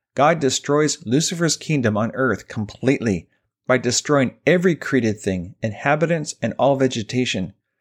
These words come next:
He then turns the earth upside down, so to speak, by the means of a great flood, and makes it empty and waste. The length of this pre-Adamite flood on the earth is unknown, but it was devastating.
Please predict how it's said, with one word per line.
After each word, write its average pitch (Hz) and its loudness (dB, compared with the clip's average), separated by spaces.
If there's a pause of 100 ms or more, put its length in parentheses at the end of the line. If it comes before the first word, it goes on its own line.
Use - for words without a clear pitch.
(160)
He 135 2
then 170 4
turns 170 -4
the - -2
earth 123 0 (140)
upside 175 2
down, 139 2
so 120 -2
to 101 0
speak, - -2 (300)
by 127 4
the 117 4
means 151 2
of 127 -4
a 113 4
great 117 0
flood, 110 2 (320)
and 110 -2
makes 139 2
it 113 0
empty 151 0
and 104 -2
waste. 110 0 (540)
The 117 4
length 147 2
of 165 2
this 143 4
pre-Adamite 135 0
flood 123 2
on 110 0
the 110 -2
earth 120 2
is 110 -2
unknown, 123 0
but 113 0
it 110 0
was 113 0
devastating. 107 0